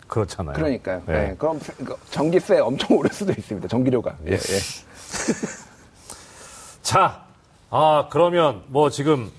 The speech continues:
Speaker 1: 예. 어, 우리 그 시청자 여러분들께서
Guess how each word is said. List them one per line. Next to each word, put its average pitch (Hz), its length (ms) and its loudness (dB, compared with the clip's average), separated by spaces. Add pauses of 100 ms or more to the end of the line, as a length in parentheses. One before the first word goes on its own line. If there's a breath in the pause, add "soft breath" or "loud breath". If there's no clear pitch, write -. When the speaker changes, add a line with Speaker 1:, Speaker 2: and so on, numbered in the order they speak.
(120)
Speaker 1:
예. 90 260 0 (1080 soft breath)
어, 85 420 -2
우리 101 320 -4 (420)
그 78 320 -6
시청자 - 240 -6
여러분들께서 104 720 -2